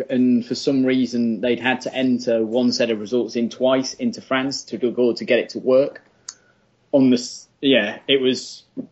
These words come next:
it was, o-, it, it got explained to me by one of the Croatians. Um, but yeah, so Knights and War Convocation were pretty much,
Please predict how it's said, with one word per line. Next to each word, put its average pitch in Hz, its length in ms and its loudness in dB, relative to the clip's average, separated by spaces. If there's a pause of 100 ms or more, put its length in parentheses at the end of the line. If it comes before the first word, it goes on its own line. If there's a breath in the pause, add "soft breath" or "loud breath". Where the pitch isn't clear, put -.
(760)
it 104 120 2
was, 131 140 2
o-, 127 220 2
it, 135 160 2
it 165 220 -2
got 156 160 6
explained 143 260 0 (320)
to - 60 -6
me 123 80 2
by 117 140 0
one 117 160 -2
of 107 60 -4
the 104 60 -8
Croatians. 101 720 -4
Um, 98 420 -12 (3750)
but 139 160 -10 (420)
yeah, 120 200 -2
so 135 140 -2
Knights 139 280 2
and 127 100 0
War 139 180 2
Convocation 110 500 -2
were 98 60 -8
pretty 104 160 -6
much, 95 340 -10